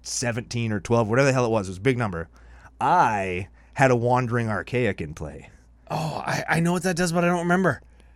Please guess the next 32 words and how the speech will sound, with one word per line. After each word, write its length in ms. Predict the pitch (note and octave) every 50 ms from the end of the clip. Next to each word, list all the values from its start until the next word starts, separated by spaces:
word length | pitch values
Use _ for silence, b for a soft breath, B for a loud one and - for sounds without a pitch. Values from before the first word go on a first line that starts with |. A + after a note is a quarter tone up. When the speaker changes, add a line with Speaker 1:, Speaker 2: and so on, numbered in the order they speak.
| b b b b b -
Speaker 1:
When 140 | A2+ B2+
somebody 360 | A#2+ - F3 F3+ F#3 E3+ D#3 C#3+
plays 340 | C3 - D3+ D3+ D3+ C#3+ B2+
an 80 | B2
instant 340 | B2 C3 B2+ - A#2+ A2 G2+
or 60 | G#2
sorcery 440 | G2 - C#3 D#3 F3+ E3+ - D#2 C2
spell, 300 | - - - C2 C2+ D#2
they 160 | - C3 D3+
may 260 | D3+ C#3+ D3+ E3 F#3 G3
pay 300 | - F#3 F#3 F3 G3 F3
two. 360 | - - G3 A3+ A3+ - - -
Speaker 2:
Or 320 | - B3 B3 B3 A#3+ A#3+
you 320 | A#3 A#3 B3+ C4+ C4+ B3+
get 160 | A3+ B3+ A3+ F#3
to 100 | C#4 -
Speaker 1:
Or 260 | D3 C#3 C#3 D3+ D#3+
Speaker 2:
copy 200 | - - - -
Speaker 1:
I 140 | C3+ C#3 C#3+
Speaker 2:
it. 80 | D3+ D3
Speaker 1:
get 200 | D#3 E3 - -
to 80 | - E3
copy 400 | - E3 F3 F#3+ G#3+ G#3+ D3 C3
it. 60 | A#2+
And 120 | B2 A#2+ A#2
since 280 | C#3 D#3 E3+ E3 D#3+
I 180 | D3+ C#3+ C#3+ C3+
bought 260 | A#2+ C3 C3 C#3+ D3+
him 140 | D3+ D3 D3
that 160 | C#3+ C3+ B2
Genesis 460 | A#2+ E3 G#3 C4+ C4+ - A#2 G#2 -
Wave 360 | G2 E2+ D2 C#2+ D2+ - -